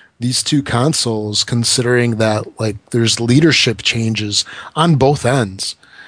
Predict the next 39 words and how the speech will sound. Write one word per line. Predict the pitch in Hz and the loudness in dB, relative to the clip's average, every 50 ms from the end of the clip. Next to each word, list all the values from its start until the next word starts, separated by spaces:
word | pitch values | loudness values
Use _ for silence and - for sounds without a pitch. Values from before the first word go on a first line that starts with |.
| - - - - - - _ - | -20 -20 -20 -20 -20 -20 _ -8
And | - 117 113 110 110 110 107 110 110 110 110 - - - - _ _ _ _ _ _ _ _ _ _ _ _ _ _ _ _ _ - | -4 -2 -2 -2 -2 -4 -6 -8 -8 -10 -10 -12 -14 -16 -18 _ _ _ _ _ _ _ _ _ _ _ _ _ _ _ _ _ -14
you | 117 110 | -14 -12
know, | 110 | -12
hopefully | 110 - 151 190 196 - - 202 165 143 | -4 0 2 2 2 2 2 4 4 4
the | 131 127 123 | 4 2 2
changes | - - 160 160 165 160 147 131 120 117 | 2 2 4 4 4 2 0 0 -2 -2
will | 123 143 165 | -4 -4 -2
be | 143 131 117 | -2 -4 -4
for | - - 120 107 | -2 -2 -2 -2
the | 110 104 | 0 0
best. | 110 139 120 107 101 - - - - - - _ _ - - - - _ - | 0 0 0 0 -2 -4 -6 -6 -8 -12 -20 _ _ -20 -20 -20 -20 _ -8
Uh, | 113 110 107 107 104 104 110 - _ _ _ _ _ _ | -6 -4 -4 -4 -6 -6 -8 -14 _ _ _ _ _ _
you | - 175 120 | -8 -6 -4
know, | 110 107 104 107 107 120 - _ _ - 247 - - | -4 -2 -4 -4 -6 -8 -14 _ _ -20 -18 -16 -14
of | - - | -10 -2
course, | - - 123 120 113 - - - - - - - | 0 2 2 4 2 2 -2 -4 -8 -14 -6 -2
this | - 143 - | 0 0 2
is | 135 135 | 2 2
an | 123 120 117 | 2 2 2
Xbox | 123 127 - - - - 123 117 - | 0 -2 -4 -8 -8 -8 -8 -8 -8
show, | - - - 120 117 120 120 | -8 -8 -6 -6 -8 -8 -8
but, | 117 110 113 | -8 -8 -8
you | 120 120 | -8 -8
know, | 113 113 | -10 -10
we | 113 113 120 | -10 -8 -6
still | - - - 127 120 | -6 -4 -4 -4 -2
don't | 110 120 117 113 113 117 - | 0 0 -2 -2 -4 -8 -10
wish | 117 120 - - - - - - - - - - - | -8 -4 -2 -2 -2 -2 -4 -10 -20 -20 -20 -8 -2
anything | - 147 143 135 - 131 120 117 | 2 2 2 2 2 -2 -2 0
bad | 107 127 131 135 135 123 | 0 2 2 2 2 0
to | 120 | 0
happen | 113 117 117 113 - 123 110 | 0 0 0 -2 -4 -8 -10
to | - - 120 | -10 -10 -8
the | 107 110 110 107 | -6 -6 -4 -2
s-, | 101 - - - - | -2 -2 -2 -2 -2
<laughs> | - 180 | -6 -6
to | - - 143 | -6 -6 -6
the | 131 123 | -6 -4
PlayStation, | - 160 202 220 - - 131 117 117 - - 147 151 | 0 2 2 2 2 0 -2 -2 -2 -2 -4 -4 -6